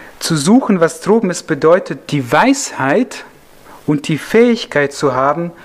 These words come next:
die Kraft zu besitzen, entsprechend deinem christlichen Bekenntnis oder deiner neuen Identität, die du in Christus hast,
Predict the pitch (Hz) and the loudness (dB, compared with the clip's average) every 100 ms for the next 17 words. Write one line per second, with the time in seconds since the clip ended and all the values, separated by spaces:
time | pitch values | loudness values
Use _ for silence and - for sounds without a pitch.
0 | - - 175 - - 220 277 - - - | -8 -4 -4 -2 2 2 2 -6 -14 -14
1 | - - 160 147 139 202 214 - 160 233 | -10 -4 -2 -2 0 -2 -2 -2 2 2
2 | 233 - - - - - 160 151 - - | 0 -8 -20 -20 -20 -4 -2 -2 -4 0
3 | 208 240 - 170 202 - - - - - | 0 0 0 -2 -4 -8 -20 -20 -20 -20
4 | - - 156 196 208 180 202 202 _ - | -6 0 2 2 2 2 0 -4 _ -20
5 | - - 196 214 - 165 - 160 135 135 | -10 -4 -2 -2 -4 -8 -4 -2 -2 -4
6 | - 214 127 147 160 - 151 143 139 135 | 0 2 2 -2 -6 -4 -4 -2 0 0
7 | 139 131 151 202 185 196 - - - 180 | 0 0 2 2 2 -2 -6 -20 -10 -4
8 | 156 143 - 135 - 208 196 165 - 131 | 0 0 -2 -10 -6 0 2 0 -2 -2
9 | 139 120 - 185 - - 139 - - 143 | -2 -2 -4 -4 -4 -8 -8 -8 -4 -4
10 | 143 - - | -4 -10 -18